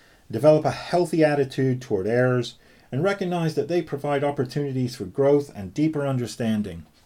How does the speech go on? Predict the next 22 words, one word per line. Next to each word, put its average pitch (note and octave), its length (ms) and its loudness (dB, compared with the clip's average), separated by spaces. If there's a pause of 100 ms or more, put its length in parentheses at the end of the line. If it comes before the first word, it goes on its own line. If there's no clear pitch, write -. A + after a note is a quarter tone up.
(720)
So D3+ 220 0
by D#3+ 220 6
c-, - 140 -20 (280)
cultivating F#3+ 560 2
a A2+ 180 2 (220)
curiosity, C#3+ 1000 4
embracing A#2+ 540 0
challenges, B2 680 2
and G2+ 140 0
learning C3 260 4
from G#2+ 200 -2
mistakes, G2+ 540 -2 (320)
you'll C3+ 120 2
develop E3+ 420 2
a C#3 60 2
growth D#3 360 6
mindset G2+ 600 0
that G#2 180 -4
fuels D3+ 420 8
your G#2 120 4
self-learning F2+ 640 -4
journey. F2 420 -12